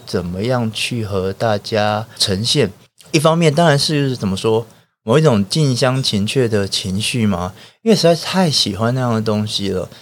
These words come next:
呃，实在是很难理性的，然后用比较条理的方式，在短短的，呃，这样的节目时间里面，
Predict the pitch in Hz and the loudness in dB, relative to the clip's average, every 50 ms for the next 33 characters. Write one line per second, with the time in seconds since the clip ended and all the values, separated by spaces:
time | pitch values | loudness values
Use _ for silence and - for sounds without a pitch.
0 | - _ - 127 127 120 117 113 113 113 113 - - - - 127 127 - 185 180 | -20 _ -4 -2 -2 0 -2 -2 -4 -6 -6 -4 -4 -2 0 -2 2 4 4 6
1 | 160 151 139 - - - 165 151 143 135 131 123 123 127 - _ _ _ _ _ | 6 4 4 2 0 0 -2 -2 -2 -4 -4 -6 -8 -12 -16 _ _ _ _ _
2 | - 143 131 123 120 127 131 151 170 175 170 156 127 110 107 - - - 190 160 | 0 2 2 4 4 4 4 4 4 4 2 2 2 2 0 0 2 2 2 2
3 | 143 127 127 117 110 107 110 110 123 151 156 147 139 - 107 98 117 147 147 147 | 2 2 2 2 2 2 0 0 0 0 0 -2 -2 -6 -4 2 4 4 4 4
4 | - - 117 113 131 143 139 117 95 95 95 - - - 139 139 143 147 143 - | 2 2 2 2 4 2 0 0 0 -2 -2 -2 -2 0 0 0 0 -2 -2 -2
5 | - 147 135 113 101 - - - _ _ _ _ _ _ - 143 131 123 120 - | -2 0 0 0 -2 -4 -12 -20 _ _ _ _ _ _ 2 2 4 2 2 2
6 | 123 123 139 139 127 107 98 98 95 92 95 95 - - 104 98 92 92 92 - | 2 2 2 2 2 2 2 2 2 2 0 -2 -4 -6 -6 -6 -6 -4 0 0
7 | 135 127 120 117 107 104 - 104 101 123 127 120 - - 104 98 117 117 117 113 | 2 2 2 0 -2 0 0 -2 0 0 -2 -4 -4 -6 -4 -4 -2 -2 -2 -2
8 | 98 87 92 107 110 107 101 95 | -2 -2 -2 -2 0 -2 -2 -4